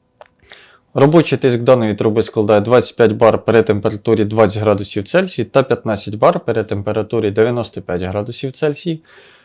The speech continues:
Е, простота і економічність системи забезпечуються застосуванням звичайного інструменту і стандартизованих до норми різьбових з'єднань. Це дозволяє провести з'єднання практично будь-яким обладнанням, а також можливістю повторного використання латунного фітингу.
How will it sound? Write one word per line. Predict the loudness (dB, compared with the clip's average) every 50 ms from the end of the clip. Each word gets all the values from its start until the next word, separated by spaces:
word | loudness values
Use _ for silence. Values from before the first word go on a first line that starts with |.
| _ _ _ _ _ -8 -6
Е, | -4 -2 -2 -2 -4 -4 -2
простота | -2 -2 0 0 -2 2 6 6 6
і | 6
економічність | 6 4 0 -2 -2 -4 -6 -8 -8 -8 -8 -8 -8
системи | -10 -12 -2 2 2 2 2 0 -2 -4 -6 -4
забезпечуються | -4 -2 -2 -2 -4 -4 -2 0 -2 0 0 -2 -4 -4 -4 -4 -4 -2 -2 -4 -4 -6 -8
застосуванням | -6 -6 -6 -4 -6 -6 -2 0 2 2 2 2 -2 -4 -2
звичайного | -2 -2 -2 0 0 -2 0 0 -2 -6
інструменту | -8 -8 -6 -4 -2 0 2 0 0 0 -2 -2 -2 -4 _ _ _ _ _ _ _ _ _ _ _
і | -2 2 2 4 4 2 2
стандартизованих | 0 -2 -2 -2 0 0 -2 -2 -2 -4 0 4 4 4 4 4 0 -2 -2
до | -2 -2 -2
норми | 0 0 -2 -2 -2 -2 0 0
різьбових | 0 0 0 0 2 2 2 0
з'єднань. | 0 -2 -4 -4 -4 -4 -8 -8 -10 -12 -16 _ _ _ _ _ -20 -20 -20 -20 -20 _ _ _ _ _ _ _ _ _
Це | 0 2 4
дозволяє | 4 4 4 6 6 6 6 6
провести | 4 2 2 2 2 0 0 -2 -4
з'єднання | -2 -2 -2 -2 0 -2 -2 -2 -2
практично | -2 -4 -4 -2 -2 -4 -4 -2 -4 -4 -4
будь-яким | -2 0 0 2 2 0 0 0 -2 -2
обладнанням, | 0 2 2 2 2 0 -2 -6 -6 -6 -4 -4
а | -4 -2
також | -2 0 0 0 0 0 -2 -8 -14 -10
можливістю | -6 -4 -2 0 2 2 2 2 0 -4 -6 -2
повторного | -2 -2 0 2 0 0 2 0 -2 -2
використання | -2 -2 -2 -4 -4 -4 -2 0 0 0 2 0
латунного | -2 -2 -2 -2 -4 -4 -4 -4 -6 -8
фітингу. | -8 -8 -10 -8 -10 -12 -12 -14 -16